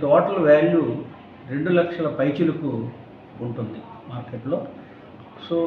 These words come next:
ఇలాంటి సమాచారం ఎవరిచ్చినా మేము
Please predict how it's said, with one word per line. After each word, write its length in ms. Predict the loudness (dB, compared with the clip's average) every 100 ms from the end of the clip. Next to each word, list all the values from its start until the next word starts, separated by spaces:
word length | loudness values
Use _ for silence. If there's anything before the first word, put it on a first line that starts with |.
| -2
ఇలాంటి 400 | 2 4 4 2 -4 -8 -16 -20 -20 -16 -6
సమాచారం 600 | 0 2 4 6 6 4 4
ఎవరిచ్చినా 460 | 4 2 -2 -2 -2 -6 -12 -18 -18 -18 -10 -4
మేము 300 | 0 0